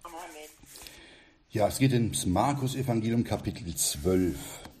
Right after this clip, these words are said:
Speaker 2: Und da lesen wir jetzt zusammen gleich die Verse eins bis neun. Und da geht es heute um die Weingärtner. Und wenn wir dieses Gleichnis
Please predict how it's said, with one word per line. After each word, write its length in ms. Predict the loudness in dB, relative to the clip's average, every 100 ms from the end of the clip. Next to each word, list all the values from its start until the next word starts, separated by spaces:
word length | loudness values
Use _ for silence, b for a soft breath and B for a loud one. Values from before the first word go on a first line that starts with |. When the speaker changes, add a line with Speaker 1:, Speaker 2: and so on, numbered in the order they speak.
| -16
Speaker 2:
Und 140 | -12 -8
da 40 |
lesen 280 | -4 -4 -2
wir 80 | -4
jetzt 240 | -4 -8
zusammen 360 | -8 -6 -4 -2
gleich 300 | -4 -8 -12 B B -12
die 80 |
Verse 440 | -4 -2 -2 -4 -6
eins 540 | -2 0 -2 -4 -8
bis 460 | -6 -6 -6 -8 -12 -12
neun. 480 | -6 -4 -4 -4 -6 -10 -12 -16 -20 B B B B B B B B B B -20 _
Und 120 | -8
da 60 | -4
geht 220 | -2 -2
es 180 | -4 0
heute 400 | 0 2 0 -2 -4 B B B B B -14 -16 _ -20 B B
um 160 | 0
die 220 | 2 0
Weingärtner. 1080 | 0 -2 0 -2 -2 -4 -4 -6 -8 -10 -12 -16 -20 -20 -20 _ _ _ -20 B B B B B B -8 -8 -10 -20 _ _ _ _
Und 120 | -2 2
wenn 140 | 4
wir 80 | 4
dieses 400 | 2 0 0 -6 B B B B _ -4
Gleichnis 840 | 0 2 2 0 0 0 0 -2